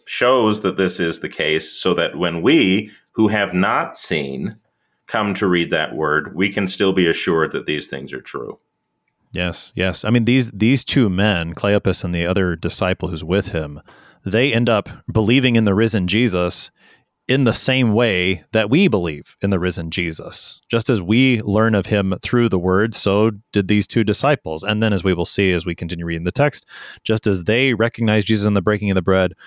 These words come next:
Speaker 2: we get to recognize him there as well. Any more on that first half of the text before we read the rest?
Speaker 1: Nope,
Speaker 2: That's right.
Speaker 1: I think,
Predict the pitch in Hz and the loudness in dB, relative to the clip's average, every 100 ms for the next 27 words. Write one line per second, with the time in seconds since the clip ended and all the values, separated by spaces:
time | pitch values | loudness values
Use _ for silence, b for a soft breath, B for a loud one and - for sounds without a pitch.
0 | B B - 95 90 - 90 87 90 85 | B B -2 0 0 0 0 0 -2 -6
1 | 80 - 82 80 80 76 78 82 80 80 | -4 -4 -4 -4 -4 -4 -6 -4 -2 0
2 | 147 151 139 120 104 - 113 - 101 92 | 2 4 4 2 0 0 0 2 0 0
3 | - 92 - - 90 87 85 85 73 - | -2 -2 -4 -4 0 0 0 0 -2 -6
4 | - 123 151 - 78 104 104 90 | -10 -4 -2 -2 -6 -4 -4 -6